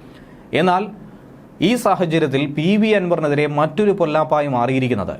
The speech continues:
ഇനിയിപ്പോൾ അൻവർ പിന്നോട്ട് പോയാലും മുന്നോട്ട് നിന്നാലും അൻവറിനെതിരെ നിയമ നടപടി സ്വീകരിക്കാൻ എ ഡി ജി പി തയ്യാറെടുത്തിരിക്കുകയാണ്. എ ഡി ജി പി എം ആർ അജിത്കുമാറിന് സർക്കാർ അനുമതി നൽകും എന്നുള്ള ഒരു സാഹചര്യമാണ് ഉണ്ടാകുന്നത്.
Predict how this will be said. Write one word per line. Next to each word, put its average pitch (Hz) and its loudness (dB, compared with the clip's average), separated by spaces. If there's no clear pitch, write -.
ഇനിയിപ്പോൾ 151 2
അൻവർ 165 0
പിന്നോട്ട് 208 2
പോയാലും 170 2
മുന്നോട്ട് 190 0
നിന്നാലും 127 -2
അൻവറിനെതിരെ 196 0
നിയമ 185 0
നടപടി 165 0
സ്വീകരിക്കാൻ 151 -2
എ 147 -2
ഡി 175 2
ജി 156 -2
പി 151 -2
തയ്യാറെടുത്തിരിക്കുകയാണ്. 107 -2
എ - -2
ഡി 127 -2
ജി 131 -4
പി 143 -2
എം 139 -2
ആർ 143 2
അജിത്കുമാറിന് 156 -2
സർക്കാർ 151 0
അനുമതി 156 -2
നൽകും 160 0
എന്നുള്ള 147 0
ഒരു 160 4
സാഹചര്യമാണ് 139 0
ഉണ്ടാകുന്നത്. 95 0